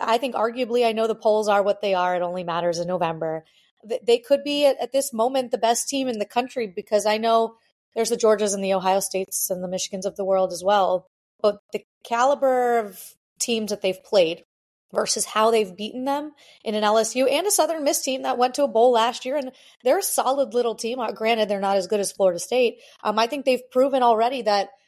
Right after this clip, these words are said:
they can win and win dominantly. They can win dominantly in every phase, too. And it's not just physically, it's mentally. 'Cause ge-, heading into the season, guys, that was really the question is, hey,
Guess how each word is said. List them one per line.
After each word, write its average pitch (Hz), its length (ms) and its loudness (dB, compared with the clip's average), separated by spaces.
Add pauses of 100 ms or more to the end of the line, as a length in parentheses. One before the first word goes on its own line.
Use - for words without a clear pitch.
(180)
they 233 120 4
can 233 220 -2
win 254 280 0
and 220 140 -2
win 220 180 -2
dominantly. 190 640 -4 (220)
They 196 100 -4
can 208 200 -10
win 240 360 -2 (120)
dominantly 240 640 0
in 240 80 -2
every 208 240 -2
phase, - 720 0 (160)
too. - 360 -4 (320)
And 226 140 -2
it's 226 160 -8
not 247 220 0
just - 320 -4
physically, 254 680 -4 (480)
it's 269 180 2
mentally. 226 540 -6
'Cause 202 140 -14
ge-, 220 60 -2
heading 294 380 -2
into 302 180 -4
the 208 80 0
season, 247 420 -4
guys, 180 220 2
that 202 160 2
was 277 140 0
really 220 200 2
the 185 80 -2
question 226 380 -2
is, 208 100 -2
hey, 262 180 -2